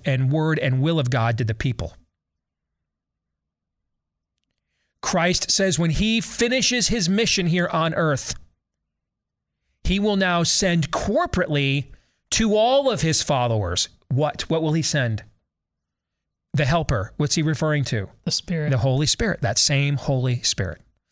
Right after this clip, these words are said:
Speaker 1: You cannot fully know God, no matter how much you study.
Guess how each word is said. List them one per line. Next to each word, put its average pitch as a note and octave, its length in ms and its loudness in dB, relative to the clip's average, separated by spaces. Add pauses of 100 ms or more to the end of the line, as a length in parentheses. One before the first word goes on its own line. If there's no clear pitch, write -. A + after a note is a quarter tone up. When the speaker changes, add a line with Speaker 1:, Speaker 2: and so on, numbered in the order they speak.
(340)
Speaker 1:
You C#3+ 140 2
cannot G#3+ 640 0
fully G#3+ 520 0
know F#3 300 2
God, C3+ 440 0 (640)
no C#3+ 60 2
matter D3 180 0
how D#3 160 0
much A3 220 0
you A3 80 0
study. F3 500 0